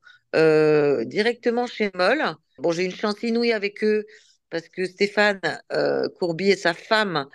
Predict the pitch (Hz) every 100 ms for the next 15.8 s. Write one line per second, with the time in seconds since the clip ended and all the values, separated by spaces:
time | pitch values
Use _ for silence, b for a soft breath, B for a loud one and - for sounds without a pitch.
0 | b b _ 180 175 175 190 190 - -
1 | 147 147 175 180 190 185 175 160 156 143
2 | 139 - - - - - - - 156 165
3 | 165 - 190 170 156 147 151 165 180 170
4 | 165 160 - 165 165 B B B 139 147
5 | 170 180 190 165 147 160 285 - _ _
6 | _ - 190 214 254 294 269 262 302 277
7 | 269 294 - 233 202 208 208 - 170 220
8 | 220 208 - - 196 180 175 254 269 220
9 | 277 - 202 165 165 _ _ _ _ -
10 | 156 151 151 226 233 247 233 - 240 214
11 | 196 185 185 170 254 233 - 202 185 247
12 | 233 226 202 185 151 147 _ _ _ _
13 | _ _ - 156 190 233 208 180 175 180
14 | 226 294 214 - - 190 180 190 190 -
15 | 262 254 220 208 - 170 160 147